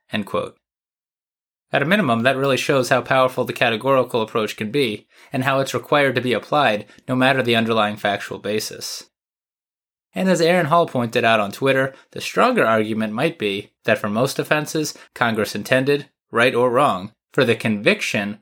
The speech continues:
rather than the conduct to be the basis for removability. Anyway, moving on, apparently the Second Circuit has issued two published decisions contrary to this B I A decision on the exact same Connecticut statute.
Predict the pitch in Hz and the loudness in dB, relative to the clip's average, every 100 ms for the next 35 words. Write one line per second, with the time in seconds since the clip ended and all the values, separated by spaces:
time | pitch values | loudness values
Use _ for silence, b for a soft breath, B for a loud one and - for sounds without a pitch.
0 | _ 123 110 110 104 95 - 127 127 127 | _ 0 2 2 0 -4 -2 0 2 0
1 | 123 - b - 143 151 131 113 - 110 | -2 -8 b -2 0 2 2 0 -2 -6
2 | - 110 101 101 98 87 101 95 85 113 | -4 -2 -2 -4 -6 -2 -2 -2 -8 -16
3 | _ _ _ _ _ _ _ _ _ _ | _ _ _ _ _ _ _ _ _ _
4 | _ _ _ - 113 101 98 107 107 107 | _ _ _ -2 0 0 2 0 2 2
5 | 113 101 B B - 165 185 143 127 113 | 2 0 B B -2 0 2 2 0 2
6 | 131 120 107 131 123 113 110 98 120 - | 0 -2 -2 -2 0 -2 -2 -2 -2 -2
7 | 107 - - 156 - 135 120 110 - - | -6 -4 -2 -2 0 -2 -2 -4 -6 -2
8 | 135 120 98 - _ - 147 143 - 131 | 0 0 -4 -10 _ -4 -2 -2 0 2
9 | 113 110 135 - 117 107 113 165 120 - | 0 -2 -6 -2 0 2 2 0 -2 -6
10 | 131 - 110 _ - 143 147 120 123 113 | -6 -8 -14 _ -2 2 2 2 2 0
11 | - 107 - 104 95 - - - 113 - | 0 -2 -2 -4 -4 -6 -10 -2 -2 -2
12 | 90 90 | -8 -14